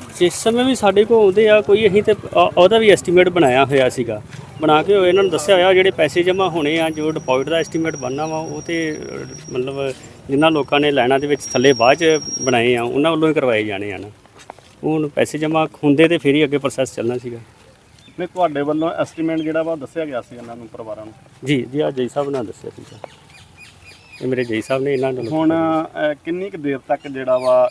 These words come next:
Speaker 2: ਇਹ ਲਾਈਨਾਂ ਜਿਹੜੀਆਂ ਵਾ ਸਾਈਡ ਤੇ ਕਰ ਦਿੱਤੀਆਂ ਜਾਣਗੀਆਂ,
Speaker 1: ਇਹ
Speaker 2: ਕਿਉਂਕਿ ਅਗਲਾ ਇਨਸੀਡੈਂਟ ਕੋਈ ਇਹੋ ਜਿਹਾ ਨਾ ਹੋ ਪਾਵੇ?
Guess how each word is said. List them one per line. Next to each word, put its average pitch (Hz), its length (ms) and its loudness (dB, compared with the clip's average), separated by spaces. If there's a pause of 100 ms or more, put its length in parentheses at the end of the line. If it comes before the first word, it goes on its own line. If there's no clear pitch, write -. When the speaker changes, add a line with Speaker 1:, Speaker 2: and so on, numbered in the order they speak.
Speaker 2:
ਇਹ 131 60 -8
ਲਾਈਨਾਂ 123 360 -4
ਜਿਹੜੀਆਂ 120 300 -10
ਵਾ 120 100 -8
ਸਾਈਡ 110 300 -10
ਤੇ 120 60 -20
ਕਰ 110 140 -12
ਦਿੱਤੀਆਂ 98 320 -18
ਜਾਣਗੀਆਂ, 98 340 -18 (1500)
Speaker 1:
ਇਹ 196 320 2
Speaker 2:
ਕਿਉਂਕਿ - 460 -6
ਅਗਲਾ 139 200 0
ਇਨਸੀਡੈਂਟ 127 460 -8
ਕੋਈ 120 180 -10
ਇਹੋ 113 160 -10
ਜਿਹਾ 107 120 -12
ਨਾ 101 120 -12
ਹੋ 92 240 -18
ਪਾਵੇ? - 420 -20